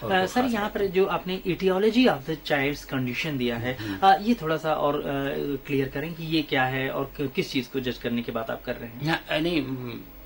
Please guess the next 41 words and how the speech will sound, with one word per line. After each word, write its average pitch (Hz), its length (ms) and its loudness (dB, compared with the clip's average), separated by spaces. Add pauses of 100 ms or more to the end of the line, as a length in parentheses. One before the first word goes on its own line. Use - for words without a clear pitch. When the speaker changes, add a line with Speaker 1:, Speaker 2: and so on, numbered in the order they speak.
(580)
Speaker 1:
बौद्धिक, 139 460 4 (1160)
अ, 120 300 -4
अक्षमता 147 800 4
के 165 200 -2
कई 120 180 6
सारे 90 320 -2
कारण 82 300 -4
होते 85 140 -12
हैं। - 100 -18 (240)
Speaker 2:
जी। 127 200 -4
Speaker 1:
बहुत 120 280 2
सारे 135 260 0
तो 151 140 -2
अननोन 139 580 6
कारण 85 400 -4
हैं। - 300 -12
Speaker 2:
अभी 175 320 6
भी 175 120 6
हम 165 220 4
उस 147 140 4
चीज़ 160 160 6
को 170 80 4
नहीं 156 200 4
Speaker 1:
हाँ, 139 60 6
Speaker 2:
जानते 123 280 6
Speaker 1:
हाँ। 123 80 0
Speaker 2:
हैं 127 220 -2
कि 139 100 -6
Speaker 1:
जी, 147 120 0
कि 170 120 0
नोन 135 480 6
कारणों 131 420 4
में, 131 120 2
जैसे 131 220 2
मान 123 160 2
लीजिए, 117 400 -4 (320)
pregnancy 123 680 -2
के 127 100 -2
period 113 360 0
में 113 220 -2
कुछ - 300 -6